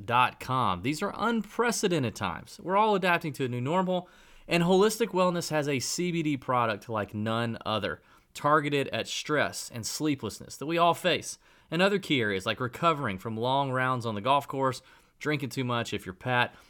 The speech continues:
or digestion if you're old like Pat, for that early tee time after a big dinner the night before.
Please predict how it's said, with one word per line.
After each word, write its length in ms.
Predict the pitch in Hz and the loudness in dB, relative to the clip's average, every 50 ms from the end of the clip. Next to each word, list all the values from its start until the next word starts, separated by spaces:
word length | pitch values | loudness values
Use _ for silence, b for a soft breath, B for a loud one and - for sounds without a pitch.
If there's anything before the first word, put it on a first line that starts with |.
| B B | B B
or 160 | B 139 - 170 | B -2 -2 0
digestion 720 | 175 175 170 160 143 165 180 180 - - - 95 82 - | 0 0 -2 0 0 0 0 0 -2 -2 -6 -8 -8 -6
if 140 | - 117 123 | -10 -8 -6
you're 120 | 160 - - - | -6 -6 -2 -2
old 220 | 156 175 180 175 | 0 0 0 0
like 180 | 113 95 - - | -2 -4 -4 -4
Pat, 340 | - 90 85 - - - - | -6 -4 -4 -4 -6 -10 -12
for 120 | - 127 | -10 -6
that 180 | 123 120 117 - | -4 -4 -4 -4
early 300 | - 139 160 156 160 147 | -4 -4 -2 -2 -4 -4
tee 220 | - - 143 135 | -6 -6 -8 -8
time 260 | 131 - 139 131 123 117 | -6 -6 -6 -4 -4 -4
after 260 | 110 104 - - 110 | -6 -6 -6 -6 -6
a 60 | 101 | -6
big 340 | 95 95 - 110 107 104 101 | -6 -6 -4 -4 -4 -4 -4
dinner 300 | 104 107 101 101 101 95 | -4 -4 -2 -2 -2 -4
the 80 | 98 | -4
night 220 | 92 92 90 90 90 | -4 -2 -4 -4 -6
before. 500 | - 95 - - 156 165 147 110 - | -8 -12 -6 -4 0 2 2 2 0